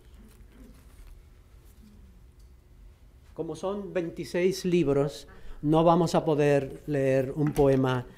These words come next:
de cada poeta, entonces, eh,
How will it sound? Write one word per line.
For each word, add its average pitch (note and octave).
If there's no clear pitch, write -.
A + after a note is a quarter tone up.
de C3+
cada C#3
poeta, C#3
entonces, C#3
eh, A2+